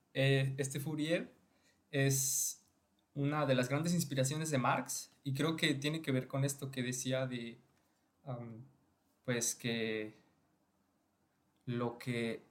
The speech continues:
en la sociedad actual, o como él diría, en civilización, es algo reprimido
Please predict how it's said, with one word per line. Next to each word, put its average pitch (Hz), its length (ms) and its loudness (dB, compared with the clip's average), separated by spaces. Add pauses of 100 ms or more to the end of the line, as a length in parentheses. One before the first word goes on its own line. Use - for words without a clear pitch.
(380)
en 123 220 0
la 120 120 2
sociedad 127 440 2
actual, 139 540 4 (280)
o 117 260 -4
como 113 200 -6
él 117 100 -2
diría, 123 400 -2
en 110 100 -8
civilización, 127 920 -2 (520)
es 123 200 2
algo 131 640 6 (800)
reprimido 131 880 4